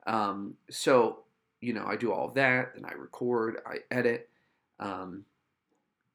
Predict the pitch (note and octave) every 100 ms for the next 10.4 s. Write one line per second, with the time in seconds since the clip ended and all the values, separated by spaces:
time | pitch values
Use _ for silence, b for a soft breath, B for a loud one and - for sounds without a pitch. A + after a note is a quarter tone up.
0 | _ _ - C3 A#2 G#2+ - B2 A2 D#2+
1 | - _ _ _ A2+ A#2+ C3 D#3 G2+ -
2 | _ - F3 A#2+ - - _ _ _ _
3 | _ _ _ _ _ _ _ - A#2+ F2
4 | B2 B2+ B2+ - B2+ A#2 G#2 G#2+ - A#2
5 | A2 G#2 A2+ A2+ G#2+ G#2+ - - G2 -
6 | _ _ - A#2+ A2 G#2 A2 - - -
7 | - - G#2+ - - G#2+ B2+ - - G#2+
8 | G#2+ A2+ A2+ F#2 - - - - b b
9 | b _ G#2+ G#2+ - - - - - -
10 | F2+ F#2+ - -